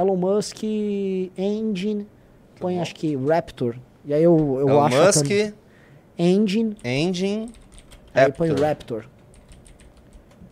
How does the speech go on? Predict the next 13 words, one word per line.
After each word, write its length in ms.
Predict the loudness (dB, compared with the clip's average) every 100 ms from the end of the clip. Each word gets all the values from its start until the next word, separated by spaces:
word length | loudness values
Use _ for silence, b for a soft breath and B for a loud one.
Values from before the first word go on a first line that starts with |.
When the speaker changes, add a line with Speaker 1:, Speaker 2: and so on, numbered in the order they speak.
| -20 _ -20 -20 -20 -20 -20 -20 -20 -20 _ _ _ b b b -8
Speaker 1:
Aí 120 | -2
põe, 140 | 2 2
Speaker 2:
Ah. 20 |
Speaker 1:
põe 120 | 2
na 100 | 0
tela 220 | 0 0 0
que 120 | 0
eu 280 | 2 2 0
a-, 200 | 0 -2
ajudo 180 | -4
a 20 | -4
achar 240 | -4 -8
aí. 220 | -6 -8